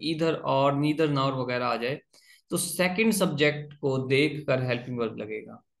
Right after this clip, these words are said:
His friends plural हैं तो have लगा दिया। Neither she nor I, neither nor आ जाए तो second subject क्या है? I, तो हम उसके according helping verb लगाएंगे, I के साथ am, am fault, am at fault,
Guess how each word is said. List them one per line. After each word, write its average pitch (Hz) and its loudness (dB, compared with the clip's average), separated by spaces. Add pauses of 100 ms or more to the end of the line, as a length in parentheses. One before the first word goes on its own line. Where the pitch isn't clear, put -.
(500)
His 151 0
friends 180 2
plural 151 0
हैं 156 0
तो 143 -6
have 110 -6
लगा 113 -6
दिया। 131 -6 (420)
Neither 175 6
she 185 0 (160)
nor 156 6 (240)
I, 123 0 (1300)
neither 165 4 (140)
nor 147 4
आ 147 2
जाए 151 0
तो 151 -10
second 143 -4
subject 147 0
क्या 147 4
है? 147 0
I, 175 -2 (440)
तो 143 -2
हम 139 0
उसके 151 -4
according 131 2
helping 127 -4
verb 127 0
लगाएंगे, 123 0
I 127 0
के - -8
साथ 120 -4
am, 147 -8 (220)
am 135 2
fault, 117 -16 (140)
am 143 0 (120)
at 117 -12
fault, - -18